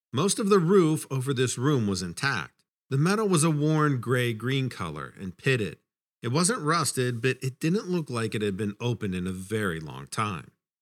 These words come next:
My middle brother kept messing around trying to turn the wheel, but my older brother and I were so freaked out that we ended up pulling him out of the house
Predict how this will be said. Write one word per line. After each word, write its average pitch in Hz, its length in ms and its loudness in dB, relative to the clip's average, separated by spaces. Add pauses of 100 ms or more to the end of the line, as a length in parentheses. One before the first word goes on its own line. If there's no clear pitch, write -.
(220)
My 131 140 2
middle 202 220 6
brother 147 300 2
kept 143 220 2
messing 143 360 2
around 131 420 2
trying 113 300 -2
to 113 120 -4
turn 110 260 0
the 98 80 0
wheel, 107 440 0 (440)
but 127 140 -6
my 139 180 -2
older 165 280 2
brother 165 340 2
and 127 80 0
I 123 120 2
were 117 120 -2
so 143 300 -2
freaked 170 400 -4
out 107 240 -2
that 120 80 -4
we 127 160 -6
ended 139 260 0
up 147 200 -4
pulling 123 320 -2
him 98 180 -4
out 90 120 -4
of 82 60 -8
the 87 100 -6
house 113 540 -4